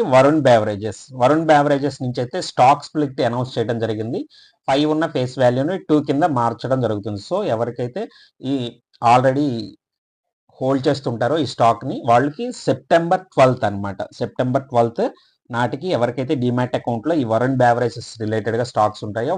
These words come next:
వాళ్ళకైతే ఈ స్టాక్ స్ప్లిట్ రిలేటెడ్‌గా బెనిఫిట్ అయితే పొందడం జరుగుతుంది. సెప్టెంబర్ ట్వెల్త్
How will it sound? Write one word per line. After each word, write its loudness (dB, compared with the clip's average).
వాళ్ళకైతే 0
ఈ 2
స్టాక్ 2
స్ప్లిట్ -4
రిలేటెడ్‌గా 0
బెనిఫిట్ -2
అయితే -4
పొందడం -2
జరుగుతుంది. -4
సెప్టెంబర్ 0
ట్వెల్త్ 2